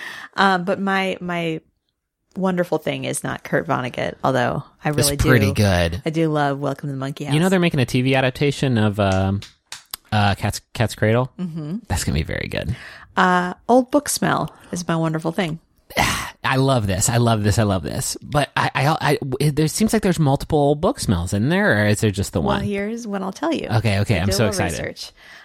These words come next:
Speaker 1: Uh, so an international team of chemists did a study in which they, um, looked through a whole bunch of books.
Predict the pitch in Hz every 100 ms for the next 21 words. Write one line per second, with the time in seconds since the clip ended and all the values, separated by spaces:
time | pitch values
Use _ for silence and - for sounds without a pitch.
0 | _ - 185 180 175 170 - _ - -
1 | 214 196 190 - _ _ _ 190 - 220
2 | 247 226 220 233 - 202 180 165 - -
3 | 277 208 208 - - - _ - - _
4 | 185 185 180 170 165 - 160 156 - 208
5 | 196 160 143 - 160 151 151 147 - -
6 | 151 147 147 147 - 143 139 143 156 165
7 | - 175 160 151 147 - 254 175 - 156
8 | 143 - -